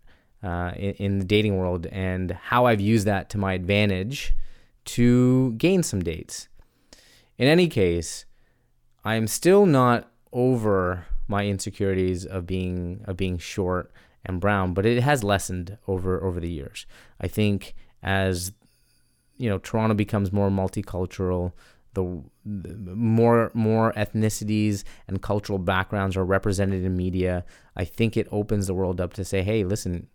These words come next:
you know, these are just people. And regardless of skin color, we're just people. We just wanna hang out with other people," right? So there was this one time where a woman asked me how tall I was,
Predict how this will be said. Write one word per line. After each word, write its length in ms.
you 140
know, 100
these 220
are 80
just 220
people. 400
And 260
regardless 340
of 100
skin 220
color, 460
we're 180
just 220
people. 480
We 180
just 260
wanna 180
hang 200
out 120
with 160
other 320
people," 440
right? 220
So 220
there 120
was 120
this 160
one 220
time 280
where 140
a 60
woman 640
asked 360
me 180
how 180
tall 300
I 100
was, 400